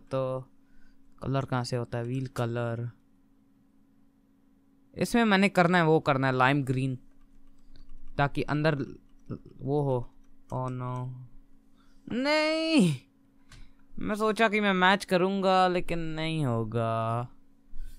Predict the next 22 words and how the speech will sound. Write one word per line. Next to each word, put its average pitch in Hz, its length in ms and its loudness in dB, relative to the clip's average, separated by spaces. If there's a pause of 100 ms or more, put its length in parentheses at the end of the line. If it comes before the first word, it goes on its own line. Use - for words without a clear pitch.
(560)
या 170 120 2
शायद 226 260 2
wheels 185 300 2
में 208 80 0
ही 180 100 2
ऐसा 139 240 -2
problem 135 640 -4
है, 135 260 -8 (400)
कोई - 100 -8
अच्छे - 420 -4
से 175 100 0
wheels 151 300 -4
फिर 151 120 2
लगाने 135 340 0
पड़ेंगे 131 320 -2
मुझे। 127 300 -6 (160)
लो 139 260 -6
rider, 120 420 -4 (1500)
Dollars, 127 600 -4 (600)
Dukes 131 360 -6
क्या 120 220 -4
है? 123 80 -8